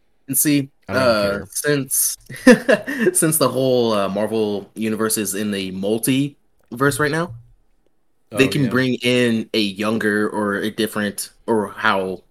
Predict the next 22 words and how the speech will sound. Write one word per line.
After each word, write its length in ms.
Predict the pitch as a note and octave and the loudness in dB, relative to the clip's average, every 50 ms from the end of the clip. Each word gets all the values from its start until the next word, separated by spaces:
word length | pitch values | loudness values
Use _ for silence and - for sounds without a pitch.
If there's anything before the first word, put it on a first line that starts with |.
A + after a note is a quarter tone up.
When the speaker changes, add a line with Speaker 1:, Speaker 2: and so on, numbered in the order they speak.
| _ _ - | _ _ -10
Speaker 1:
uh, 380 | G2 F#2+ F#2 F2+ F2+ F2+ F#2 | -8 -8 -6 -8 -8 -10 -10
Hugh 200 | F#2 - - A2 | -8 -6 -6 -4
Jackman 320 | G2 G#2+ F#2+ F#2+ - G2 F#2 | -4 -4 -6 -6 -8 -8 -10
is 160 | F2+ F2+ F#2+ | -10 -10 -10
now, 200 | G2 F#2+ F#2+ F#2+ | -10 -8 -8 -8
doesn't 200 | F2+ F#2 F2 - | -10 -10 -10 -10
really 140 | F#2+ F#2+ F#2+ | -10 -10 -6
matter, 340 | G2 G2+ G2+ G2+ F#2+ - _ _ _ _ _ _ _ _ _ _ - _ _ _ _ _ _ - - _ | -6 -4 -4 -6 -8 -10 _ _ _ _ _ _ _ _ _ _ -20 _ _ _ _ _ _ -20 -20 _
from 260 | - - C3 A2+ A2+ | -2 0 0 2 2
a 40 | A2 | 0
different 280 | - A#2 A2+ G2+ F2 | -2 -4 -4 -4 -2
universe 560 | A#2+ D#3 D#3 A2+ A#2 G#2+ G#2+ G#2 - - - _ _ _ | 0 0 0 2 0 0 0 0 -2 -4 -6 _ _ _
and 200 | G2+ G2+ F#2 F#2 | -10 -10 -8 -8
team 200 | - - A#2+ A2 | -6 -6 -4 -4
up 160 | G2+ F#2+ - - | -4 -6 -4 -6
like 160 | G2 F2+ - | -6 -6 -4
that. 300 | - F#2+ F2 - - - _ | -4 -4 -4 -6 -10 -12 _
Maybe, 240 | - B2 A#2+ A#2+ B2 | -4 -2 0 2 2
like, 140 | A#2 A2+ - | 0 0 0
a 60 | A2 | -2
one-time 580 | G2 G2+ G#2+ A#2 A#2+ A2+ A2+ - A#2 G#2+ G2 F#2 | -2 -2 0 -2 -2 -2 -2 -2 -2 -2 -2 -4
thing, 420 | - - A2+ A2 A2+ A#2 A#2+ A#2 | -6 -4 -4 -2 -2 -4 -4 -6